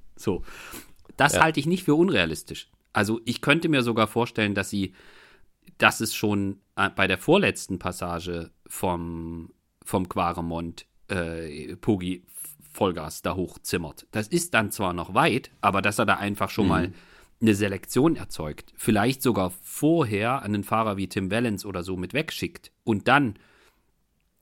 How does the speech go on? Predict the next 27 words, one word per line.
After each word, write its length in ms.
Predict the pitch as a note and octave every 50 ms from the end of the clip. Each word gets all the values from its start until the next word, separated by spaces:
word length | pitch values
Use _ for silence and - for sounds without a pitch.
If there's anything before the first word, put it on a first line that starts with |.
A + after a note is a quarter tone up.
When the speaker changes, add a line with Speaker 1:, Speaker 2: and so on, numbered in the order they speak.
| - _
Speaker 1:
äh, 200 | - A2+ G#2 F#2+
noch 240 | F#2 G#2 A2 - -
einen 260 | B2 A2+ A2+ A2 G2+
Helfer 320 | F#2 G#2+ G#2+ G#2+ - - F#2
davor 360 | F#2 F#2+ - - D#3+ D#3+ A2
hat 200 | G2+ C3+ - -
und 220 | - - A2+ G#2
dort 180 | A2+ A2+ - -
einfach 280 | - A2 G2+ A#2 A2+ -
am 180 | - G2 F#2
Quaremont 580 | - - G2+ G2+ G#2 A2 A2+ A2 A#2 B2 B2+ -
schon 160 | - A2 G#2
mal 280 | G#2 G2+ G2+ G2+ G2+ - - - - - - - - - _ _ _ _ - -
komplett 400 | - B2 F#2+ F2+ G2 F#2 - -
durchsortiert 640 | B2+ C#3+ - - G2+ F2+ - F#2 D#2+ D#2 - -
oder 260 | - A#2+ G#2+ F#2 F2 -
spätestens 580 | - - G2 F#2 F2 - D2+ - - D#2+ - -
am 120 | F2+ F#2
Koppenberg. 560 | - F#2 F2+ F#2 D#2 D#2 E2+ - - - - -
Speaker 2:
Mhm. 20 | -
Speaker 1:
Also 160 | - G#2 G2+
ich 200 | A2+ A2 - -
glaube 320 | - A#2+ A2 A2 A2 G#2+ G2+
nicht, 540 | G2+ A2 C3+ E3+ F3 - - - - - -
dass, 300 | F#2+ F#2 - - - - - - - - - - - - - _ _ _ - _ - -
dass 200 | - G2+ - -
Pogacar 1040 | - B2 B2 A#2+ A2 G#2 G#2 - A2+ G2+ G2 F#2+ F#2+ F#2 F#2 F2+ F2 E2 E2+ E2+